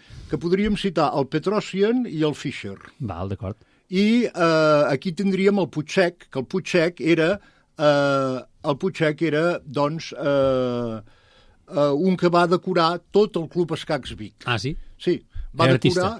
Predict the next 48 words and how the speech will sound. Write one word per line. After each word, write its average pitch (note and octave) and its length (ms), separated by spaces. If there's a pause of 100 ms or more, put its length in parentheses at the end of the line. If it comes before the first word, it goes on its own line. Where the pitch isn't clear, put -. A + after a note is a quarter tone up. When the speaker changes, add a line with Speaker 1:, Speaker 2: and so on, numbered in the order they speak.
Speaker 1:
era D#3 120
artista, A#2 560
Speaker 2:
Mhm. A2 240
Speaker 1:
era C#3 140
artista E3+ 340
aficionat, D3 500
però E3 120
ho E3+ 40
va G#3 120
decorar G3 360
amb G3+ 140
una F#3 140
manera E3+ 260
barroca E3 420
molt E3 180
impressionant. A#2+ 580
Speaker 2:
Ah, A2 40
que G2+ 100
bo. F#2+ 160 (380)
Speaker 1:
El F#3+ 120
tercer A#3+ 320
és G#3+ 60
la, B3 140 (220)
el F#3 120
que F#3 500
jo F#3+ 120
li G3 120
dic F#3+ 200
facilitat E3+ 800
i D#3+ 160
que F#3+ 340
a D3+ 80
Chess - 260
Personality G#3 760 (360)
li E3 200
diuen F#3+ 440
el D3+ 220
geni. G2+ 420 (160)
Speaker 2:
Vale. F#2+ 360 (240)
Speaker 1:
Que D#3 100
aquests, F3 280
per G3 120
exemple, F#3+ 340
serien F3 400
el C#3+ 120
Capablanca D#3+ 680
i D3+ 40
l'Anant, E3 560